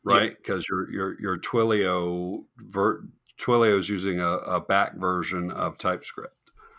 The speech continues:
Speaker 2: Um,
Speaker 1: On their, well, it's something that, like, and I've done some TypeScript courses. They always, like, you can either import the type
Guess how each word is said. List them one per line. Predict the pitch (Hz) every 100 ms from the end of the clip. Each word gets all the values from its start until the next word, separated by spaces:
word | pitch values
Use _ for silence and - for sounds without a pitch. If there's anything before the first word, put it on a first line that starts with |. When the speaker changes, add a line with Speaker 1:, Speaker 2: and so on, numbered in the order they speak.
| - - _
Speaker 2:
Um, | 95 82 78 78 76 73 - _ _ -
Speaker 1:
On | 139 143
their, | 135 131 127 131
well, | 139 131 127 - - - _ _ _
it's | 135 131
something | 180 185 185
that, | 170 123
like, | 135 131 120 - - - - - - - _ - _ _ _ _
and | 120
I've | 139 131
done | 107 113 117 117 113
some | 110 101
TypeScript | 92 98 95 - 90
courses. | - 98 98 - 110 110 - - _ _ _ _ - - 240
They | 127 131 127
always, | 143 151 123
like, | 123 110 - _ _ _ _ _ _ _ 170
you | 143
can | 147 135
either | 143 165 180 165 143 127 120 113 123 _ _ _ _
import | 135 156 151 - 143 139 - - - _ _ 110
the |
type | - - - 113